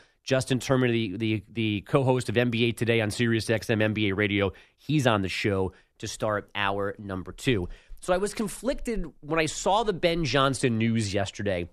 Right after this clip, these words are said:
I didn't really understand. I couldn't figure out at first what this said more about. Does it say more about him and the Lions and what they're building, or does it say more about the Commanders? And as the news breaks,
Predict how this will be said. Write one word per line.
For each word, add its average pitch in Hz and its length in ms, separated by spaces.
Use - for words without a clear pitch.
I 147 80
didn't 185 460
really 156 340
understand. 135 640
I 110 40
couldn't 220 260
figure 175 200
out 147 60
at 135 80
first 139 380
what 160 360
this 185 180
said 151 340
more 135 400
about. 107 460
Does 139 120
it 135 100
say 214 240
more 196 240
about 143 240
him 214 560
and 127 180
the 127 60
Lions 151 480
and 151 100
what 147 160
they're 123 140
building, 196 540
or 185 160
does 165 120
it 143 80
say 190 260
more 175 320
about 151 320
the 139 80
Commanders? 107 720
And 156 400
as 160 160
the 165 80
news 208 300
breaks, 147 540